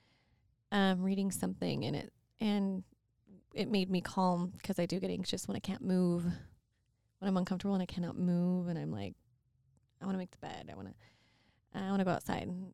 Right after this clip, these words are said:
I'm not, I'm not safe outside, or I, I don't like this. I gotta move." And then I was reading,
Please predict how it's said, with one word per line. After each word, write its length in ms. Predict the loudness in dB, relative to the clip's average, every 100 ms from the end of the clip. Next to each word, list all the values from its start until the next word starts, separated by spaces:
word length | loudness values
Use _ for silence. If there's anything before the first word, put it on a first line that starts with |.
| -6
I'm 120 | -2
not, 180 | 0 -2 -4
I'm 160 | -2
not 200 | -2 -4
safe 200 | -8 -8
outside, 360 | -10 -10 -6 -4
or 260 | -4 -4 -6
I, 60 | -8 -4
I 40 | -2
don't 100 | 0
like 140 | -2
this. 180 | -6 -8 -8
I 80 |
gotta 120 | -6 -4
move." 280 | -4 -4
And 100 | -4
then 280 | -4 -4 -8 -10 _ _ _ _ _ _ 2
I 80 | 4
was 160 | 6
reading, 420 | 4 6 6 4